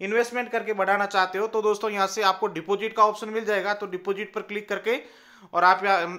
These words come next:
और जिसमें मिनिमम ज़ीरो पॉइंट ज़ीरो फ़ाइव टीआरएक्स है, तो यहाँ से आपको एक एड्रेस भी मिल जाता है। इस एड्रेस पर आपको पेमेंट सेंड करना होता है।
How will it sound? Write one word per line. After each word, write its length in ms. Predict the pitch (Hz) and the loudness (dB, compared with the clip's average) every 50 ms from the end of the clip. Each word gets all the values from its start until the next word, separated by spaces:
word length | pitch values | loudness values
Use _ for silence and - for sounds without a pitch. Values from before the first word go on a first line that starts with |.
| - - | -6 0
और 200 | 156 165 175 170 | 2 2 2 2
जिसमें 260 | 170 180 - 247 247 226 | -2 -6 -6 -6 -4 -4
मिनिमम 340 | 233 233 247 247 247 240 | -2 -2 0 0 0 0
ज़ीरो 220 | 190 208 220 233 226 | -2 -4 -6 -4 -2
पॉइंट 260 | 220 226 233 226 - | 0 0 0 0 -2
ज़ीरो 240 | 180 208 208 220 214 - | -4 -4 -4 -2 0 2
फ़ाइव 240 | 196 208 214 214 - | 2 2 2 0 -2
टीआरएक्स 380 | 214 208 208 196 196 - - | 0 0 0 0 -2 -4 -4
है, 80 | 190 214 | -6 -6
तो 140 | 208 - 226 | -4 -4 -4
यहाँ 180 | 208 208 202 202 | -2 0 0 -2
से 120 | 202 220 202 | 0 2 2
आपको 240 | 196 196 - 208 | 2 2 0 -6
एक 100 | 202 190 190 | -6 -2 -2
एड्रेस 340 | 185 185 - 214 214 208 - | -2 -2 0 0 -2 -2 -2
भी 80 | 233 | -8
मिल 160 | 220 214 220 | -6 -6 -4
जाता 220 | 202 214 202 208 208 | -4 -4 -2 -2 -2
है। 80 | 208 | -2
इस 120 | 208 208 202 | -2 -2 -2
एड्रेस 280 | 196 202 196 214 202 | -2 -2 -2 -4 -6
पर 140 | - 220 214 | -4 0 2
आपको 260 | 196 190 190 208 240 247 | 4 4 2 0 -4 -4
पेमेंट 320 | - 175 170 180 208 208 208 | -2 -4 -4 -4 -4 -6 -6
सेंड 260 | - 208 208 214 202 | -4 -4 -4 -4 -2
करना 200 | 220 208 214 214 | -4 0 2 2
होता 220 | 208 196 202 208 | 2 2 2 0
है। 160 | 202 226 269 | 0 0 -2